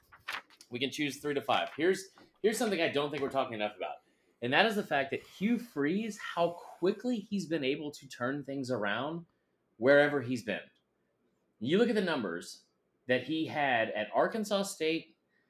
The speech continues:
and at Ole Miss as a first-year head coach. Did you know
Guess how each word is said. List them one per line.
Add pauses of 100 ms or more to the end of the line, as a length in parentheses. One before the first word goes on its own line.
(240)
and
at
Ole
Miss (440)
as
a
first-year
head
coach. (380)
Did
you
know